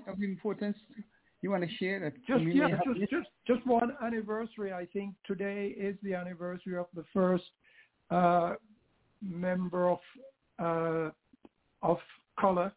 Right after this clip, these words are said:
Speaker 2: to be elected to the Senate from down there in the South in eighteen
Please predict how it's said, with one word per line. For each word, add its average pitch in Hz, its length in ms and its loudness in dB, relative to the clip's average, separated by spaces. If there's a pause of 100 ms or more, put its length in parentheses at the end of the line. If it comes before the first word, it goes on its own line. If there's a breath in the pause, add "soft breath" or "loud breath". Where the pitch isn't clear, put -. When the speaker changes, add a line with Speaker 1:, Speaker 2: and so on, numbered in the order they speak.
(600)
Speaker 2:
to 185 60 -12
be 180 340 -4 (260)
elected 180 540 -4 (120)
to 190 80 -4
the 160 160 -8 (160)
Senate 180 340 0 (180)
from 165 280 -2
down 165 320 0
there 165 240 0
in 156 140 -8
the 143 120 -8 (140)
South 165 360 6
in 160 320 -2
eighteen 151 720 0